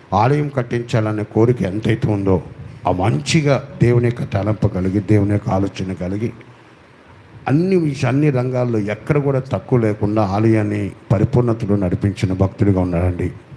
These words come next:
కోరిక ఏ కోరిక అంటే, దావి-, జ్ఞాని అయిన సొలొమోను గారి కోరిక, "నీకేం కావాలో కోరిక?" అని దేవుడు అడిగితే, "అయ్యా,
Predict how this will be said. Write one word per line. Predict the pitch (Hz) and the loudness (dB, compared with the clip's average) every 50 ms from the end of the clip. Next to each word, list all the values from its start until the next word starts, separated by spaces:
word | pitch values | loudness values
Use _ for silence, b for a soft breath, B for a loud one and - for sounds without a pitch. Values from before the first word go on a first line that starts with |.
| B B B B B B B B B - - | B B B B B B B B B -4 0
కోరిక | 135 139 160 175 190 180 170 | 2 2 2 2 -2 -2 -2
ఏ | 156 123 120 127 135 | -2 -2 -2 -2 -2
కోరిక | 135 - 139 127 123 123 - 190 | -2 0 0 0 0 0 -2 -4
అంటే, | 156 101 101 - 110 104 101 | -6 -4 0 2 2 2 2
దావి-, | 90 98 95 98 107 113 117 110 104 | 2 0 0 2 2 4 2 2 0
జ్ఞాని | 95 98 101 104 104 117 123 | -2 -2 -2 -2 0 0 0
అయిన | 120 117 113 | 0 0 -2
సొలొమోను | 113 - 104 98 110 113 113 110 104 101 | -2 -2 0 2 4 2 2 2 0 0
గారి | 98 95 90 | 0 -2 -2
కోరిక, | - - 85 90 87 87 - - 80 71 - - - - B B B B B B B B B B B - | -2 -2 -2 -2 -2 -2 -4 -8 -10 -10 -10 -14 -16 -20 B B B B B B B B B B B 0
"నీకేం | 113 131 127 - 143 165 196 202 | 0 2 2 2 2 2 2 2
కావాలో | 185 190 185 180 180 170 | 2 2 4 2 2 0
కోరిక?" | 175 151 151 151 147 151 | 0 -2 -2 -2 -2 -2
అని | 139 139 135 | -4 -2 0
దేవుడు | 127 123 123 123 123 120 | 0 0 0 0 0 0
అడిగితే, | 113 113 113 113 - 127 117 101 90 98 92 - - - - - - - - - 104 | 0 0 -2 -2 -2 0 0 0 0 -2 -6 -8 -12 -20 -20 -20 -20 -20 -8 -2 -2
"అయ్యా, | 113 113 120 117 117 104 | 0 0 0 -2 -4 -4